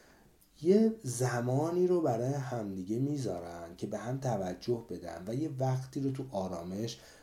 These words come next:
با همدیگه یه دیداری تازه کنن. خب، بشینن یه صحبتی کنن، نه اینکه، م، الان همه می‌گن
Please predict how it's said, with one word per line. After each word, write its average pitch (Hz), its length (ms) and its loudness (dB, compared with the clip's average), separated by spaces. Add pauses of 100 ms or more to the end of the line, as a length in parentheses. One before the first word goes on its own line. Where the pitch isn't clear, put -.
(140)
با 113 80 0
همدیگه 98 560 -4
یه 131 180 4
دیداری 104 800 0
تازه - 480 -8
کنن. 65 380 -12 (760)
خب، - 240 -16 (160)
بشینن 175 540 -2
یه 143 180 0 (340)
صحبتی 120 460 -4
کنن، 127 200 0
نه 135 80 2
اینکه، 127 300 2 (420)
م، 104 200 0 (100)
الان 110 300 4
همه 110 260 0
می‌گن 110 300 2